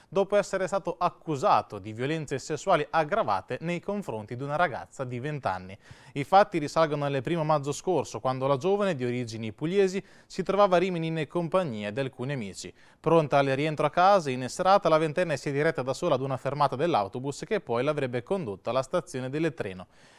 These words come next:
Nell'attesa, un trentacinquenne si è accostato con l'auto a fianco della fermata chiedendole se volesse un passaggio fino alla stazione.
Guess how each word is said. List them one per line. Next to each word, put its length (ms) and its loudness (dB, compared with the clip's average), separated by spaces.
Nell'attesa, 680 2
un 220 -2
trentacinquenne 800 -2
si 100 -2
è 40 4
accostato 560 0
con 180 -4
l'auto 380 4
a 40 -2
fianco 360 -2
della 180 0
fermata 460 -2
chiedendole 500 -4
se 160 -8
volesse 400 -6
un 320 -4
passaggio 640 -4
fino 420 -10
alla 280 4
stazione. 640 -6